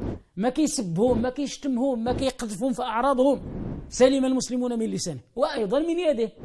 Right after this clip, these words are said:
يحب لقاء الله، ومن أحب لقاء الله أحب الله لقاءه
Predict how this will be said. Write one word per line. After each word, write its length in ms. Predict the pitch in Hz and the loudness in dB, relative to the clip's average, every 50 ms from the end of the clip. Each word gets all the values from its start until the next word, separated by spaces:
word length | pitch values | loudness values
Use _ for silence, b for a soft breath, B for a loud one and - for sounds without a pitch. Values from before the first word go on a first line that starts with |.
| - - - - - - | -8 -8 -6 -6 -8 -8
يحب 320 | 170 - - 269 190 170 | -8 -6 -4 -4 -2 0
لقاء 360 | 180 170 165 - - 147 156 135 | 0 -2 -2 -4 -8 -12 -12 -14
الله، 180 | 123 104 - - _ _ _ _ _ _ _ _ _ _ _ _ - | -14 -16 -18 -20 _ _ _ _ _ _ _ _ _ _ _ _ -2
ومن 280 | 175 190 196 208 233 | 0 2 2 2 0
أحب 380 | - 208 - - 214 175 160 185 | -2 -4 -4 -2 -2 -2 -2 -2
لقاء 400 | 202 196 190 - - 202 190 196 | -2 -2 -4 -4 -6 -8 -6 -4
الله 360 | 190 180 185 175 175 190 185 | -4 -2 -2 0 0 0 -2
أحب 240 | - - - 220 240 440 | -4 -8 -10 -4 0 2
الله 320 | 480 403 392 320 - 175 165 | 2 2 2 0 -2 -4 -6
لقاءه 320 | 151 - - - - | -6 -10 -14 -20 -20